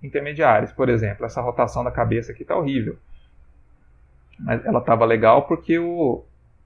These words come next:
eu não tinha poses suficientes. Mas então aqui, por exemplo, eu vou precisar selecionar a cabeça e corrigir essa rotação aqui. Vou fazer uma contra-animação, vamos ver. A cabeça, ela tem,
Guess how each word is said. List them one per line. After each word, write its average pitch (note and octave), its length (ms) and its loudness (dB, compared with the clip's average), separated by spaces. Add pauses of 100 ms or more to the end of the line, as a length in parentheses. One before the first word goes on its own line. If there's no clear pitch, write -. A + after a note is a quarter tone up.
(160)
eu C3+ 80 -6
não C#3 120 -6
tinha C3+ 200 -10
poses C3+ 420 -2
suficientes. C3 760 -10
Mas G#2+ 180 -8
então C3+ 260 -6
aqui, F3+ 380 -10 (340)
por A#2 100 -4
exemplo, B2+ 360 -2
eu B2 60 -2
vou B2+ 100 -4
precisar C3+ 720 0 (760)
selecionar G#2+ 880 -4
a - 60 -20
cabeça C#3 560 -4
e F3+ 60 -6
corrigir E3 500 -6
essa C#3+ 180 -8
rotação A2+ 560 -8
aqui. C#3 380 -6 (2500)
Vou - 80 -20
fazer A2+ 200 -4
uma A2 140 -8
contra-animação, D#3 920 -6
vamos A2+ 200 -10
ver. D3+ 420 -4
A - 100 -20
cabeça, B2 680 -6
ela C#3+ 200 -4
tem, C#3+ 500 -16